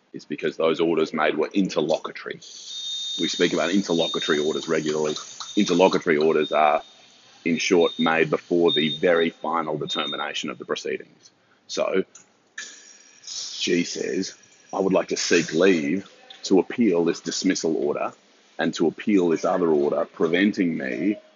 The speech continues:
from pressing my defamation claim," because obviously she wants to go and press the claim.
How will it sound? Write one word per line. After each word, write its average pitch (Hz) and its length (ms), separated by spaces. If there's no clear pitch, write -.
from 87 420
pressing 90 400
my 90 140
defamation 117 640
claim," 73 320
because 80 160
obviously 80 360
she - 120
wants 73 200
to - 80
go - 100
and - 120
press - 260
the - 80
claim. 110 440